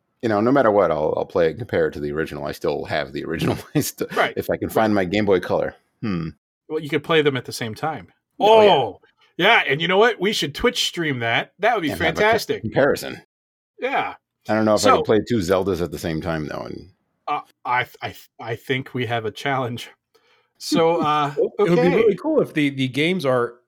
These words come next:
Speaker 3: exactly the same. You could create one of those, like,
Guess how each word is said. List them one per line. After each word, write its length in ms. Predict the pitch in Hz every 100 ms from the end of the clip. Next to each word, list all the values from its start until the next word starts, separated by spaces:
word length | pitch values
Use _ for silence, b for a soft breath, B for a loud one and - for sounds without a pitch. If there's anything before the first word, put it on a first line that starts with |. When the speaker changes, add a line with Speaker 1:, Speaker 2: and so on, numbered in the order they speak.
| -
Speaker 3:
exactly 520 | 131 127 147 147 135
the 120 | 110
same. 560 | - 175 185 113 107 110
You 140 | 139
could 180 | 135 135
create 420 | - 147 143 135
one 140 | 135 135
of 20 |
those, 240 | 131 120
like, 300 | 123 117 113